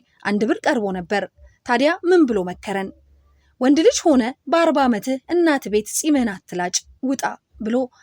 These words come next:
አጠር ቀጠን ያለ ትዕዛዝ አስተላለፈ። እሱ ከዚህ ቀደም በነበረ ህይወቱ ምን ይሰራ ነበር? የትስ ነበር የሚኖረው? ማንስ ያውቀው ነበር?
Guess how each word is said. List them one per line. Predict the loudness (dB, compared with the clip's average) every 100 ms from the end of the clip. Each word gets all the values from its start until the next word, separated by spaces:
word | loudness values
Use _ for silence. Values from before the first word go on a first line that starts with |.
| -10
አጠር | -4 -2 0 2
ቀጠን | 2 0 0
ያለ | -2 -6
ትዕዛዝ | -8 -6 -4 -4
አስተላለፈ። | -6 -6 -4 -4 -6 -10 -14 _ _ _ _ _ _ -6
እሱ | 2 4
ከዚህ | 4 2 2
ቀደም | -2 -2 -2 0
በነበረ | 2 2 2 0 -2
ህይወቱ | -2 -4 -4 -6
ምን | 2 4
ይሰራ | 2 0 -8
ነበር? | -8 -6 -6 -6 _ _ _
የትስ | 0 0 -2
ነበር | -2 -2 -6
የሚኖረው? | -6 -6 -4 -4 -6 -10 _ _
ማንስ | 4 6 4 2 -4
ያውቀው | -4 -4 -6
ነበር? | -6 -6 -8